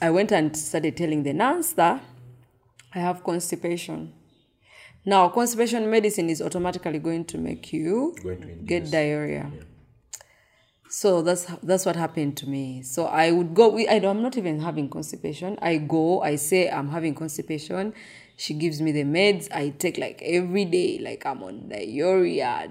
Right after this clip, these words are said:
Speaker 1: diarrhea, like, eh, until
Speaker 2: This
Speaker 1: I
Speaker 2: is
Speaker 1: started,
Speaker 2: still
Speaker 1: like,
Speaker 2: senior five?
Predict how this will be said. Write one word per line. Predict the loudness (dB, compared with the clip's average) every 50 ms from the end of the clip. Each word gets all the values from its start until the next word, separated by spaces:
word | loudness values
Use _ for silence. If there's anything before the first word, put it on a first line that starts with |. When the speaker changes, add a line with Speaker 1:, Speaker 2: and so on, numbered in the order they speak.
| -10
Speaker 1:
diarrhea, | -10 -8 -8 -6 -4 0 4 6 8 10 10 10 10 10 8 6 4 2 2
like, | 0 0 0 0 0 0 -2 -4 -8 -12 -4
eh, | 0 2 2 2 2 -2 -12 -18 -20 -20 _ _ _ -8
until | -4 -4 -2 0 2 4
Speaker 2:
This | 6 6 6 4
Speaker 1:
I | 0
Speaker 2:
is | -2 2
Speaker 1:
started, | 8 10 10 10 12 10 8 8
Speaker 2:
still | 8
Speaker 1:
like, | 4 4 4
Speaker 2:
senior | 2 0 -2 -4
five? | -2 -4 -4 -4 -6